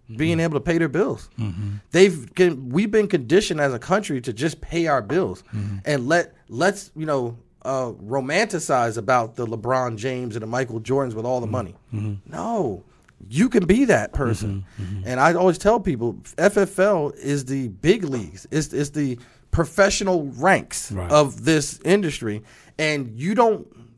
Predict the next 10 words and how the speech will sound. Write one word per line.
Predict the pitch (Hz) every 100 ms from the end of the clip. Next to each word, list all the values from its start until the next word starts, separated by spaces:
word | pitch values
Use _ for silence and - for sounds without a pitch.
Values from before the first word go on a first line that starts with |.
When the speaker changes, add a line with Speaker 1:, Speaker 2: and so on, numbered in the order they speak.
| _ _ _ -
Speaker 1:
get | 160
hired | 101 135 190 208
in | 135
F | 117 104
F | 107
L, | 127 113
you | 135
get | 139 104
drafted. | 117 113 156 156 - - - _ -
Speaker 2:
Mm. | 101 98 85